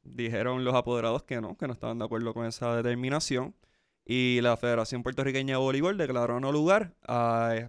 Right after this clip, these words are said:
ella poder firmar esas nueve jugadoras. Eh, Lili lleva esta petición al Tribunal de Apelaciones y Arbitraje Deportivo del Comité Olímpico de Puerto Rico,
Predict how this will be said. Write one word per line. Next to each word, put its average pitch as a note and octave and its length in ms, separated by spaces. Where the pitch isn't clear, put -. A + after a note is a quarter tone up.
ella A#2+ 220
poder B2+ 240
firmar D3+ 340
esas C#3 480
nueve A#2 540
jugadoras. A#2 520
Eh, B2 200
Lili D3+ 380
lleva B2 720
esta C3 720
petición D3+ 960
al A#2 480
Tribunal A#2+ 520
de C3 80
Apelaciones C3 640
y C3+ 60
Arbitraje B2+ 420
Deportivo C3+ 760
del A2+ 220
Comité A2+ 280
Olímpico A#2 360
de B2+ 100
Puerto C#3 300
Rico, F#3 360